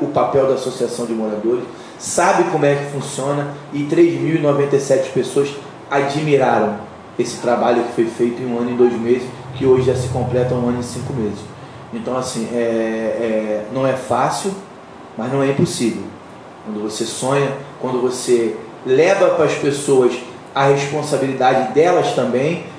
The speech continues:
que quando eu assumi a associação de moradores, eu fiz uma postagem e dizendo que a associação sozinha não chegava a lugar algum, que eu precisava dos moradores envolvidos nesse processo de mudança, mudança de hábito, entendeu?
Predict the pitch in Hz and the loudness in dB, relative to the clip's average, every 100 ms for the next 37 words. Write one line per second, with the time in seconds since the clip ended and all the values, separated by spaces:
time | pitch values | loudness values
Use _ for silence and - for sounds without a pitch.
0 | - - 135 139 135 135 - 131 131 131 | -10 -8 -2 2 4 4 2 0 2 2
1 | 117 127 - 127 123 120 117 107 120 117 | 0 0 0 -2 0 2 2 2 2 2
2 | - - - 190 - 147 143 139 - 127 | -2 -10 -6 -4 -2 0 0 0 0 -2
3 | - 135 151 147 - 165 143 143 151 143 | 0 2 2 0 -4 -4 -4 0 0 2
4 | 151 139 143 - 135 - 131 127 - 127 | 2 2 2 0 0 -2 -4 -6 -2 -2
5 | - 123 113 - - - 131 - 135 127 | -2 -6 -6 -8 -14 -8 -4 0 2 4
6 | 123 123 117 120 117 107 143 190 - - | 4 6 6 6 4 4 2 0 -4 -14
7 | - - - 147 151 160 - 131 - 160 | -20 -16 -2 0 2 0 0 -4 0 2
8 | 214 190 147 - - - 135 147 143 127 | 4 2 0 -4 -12 -10 -4 2 4 4
9 | 143 143 139 123 120 113 180 147 139 139 | 4 2 2 2 2 2 0 0 -4 -4
10 | - 113 110 139 143 131 131 117 117 160 | -6 -6 -4 -4 -4 -6 -6 -6 -2 0
11 | - - - - 147 156 156 190 208 208 | -2 -6 -12 -12 -4 0 4 4 4 0
12 | 151 123 107 - - 104 - - - 113 | 2 2 2 -2 -6 -12 -14 -18 -14 -10
13 | 113 107 127 | -6 -4 -4